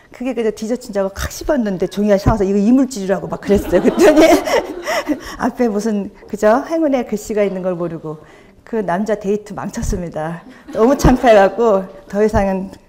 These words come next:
가능하지가 않더라고요. 그런 식으로 이제 툴에 대해서 또, 또 나오는 음식에서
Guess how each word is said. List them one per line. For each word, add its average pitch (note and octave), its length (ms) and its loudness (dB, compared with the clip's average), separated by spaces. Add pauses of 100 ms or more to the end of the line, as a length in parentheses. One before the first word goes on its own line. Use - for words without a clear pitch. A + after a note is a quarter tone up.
(160)
가능하지가 G3+ 500 -2
않더라고요. D#3+ 480 -10 (480)
그런 A#3+ 220 -2
식으로 A3+ 360 -2
이제 E3 220 -8 (300)
툴에 F#4+ 340 2
대해서 F#3 420 0
또, G#3 420 -4 (200)
또 C4 200 -4
나오는 G3 360 -4
음식에서 F3 420 -8